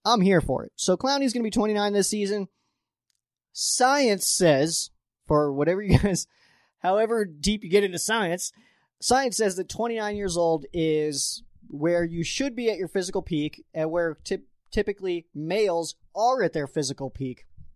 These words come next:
is twenty-nine years old. He just turned twenty-nine not that long ago. So we got that. I th-, I think that with that defensive line, adding Clowney and,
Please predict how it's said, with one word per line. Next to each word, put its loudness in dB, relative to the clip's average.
is -8
twenty-nine -2
years -4
old. -2
He -10
just -2
turned -4
twenty-nine -2
not -2
that 0
long -2
ago. -10
So -6
we -2
got 2
that. 0
I 4
th-, -6
I 6
think 2
that 6
with 4
that 4
defensive -2
line, 0
adding 4
Clowney -2
and, -4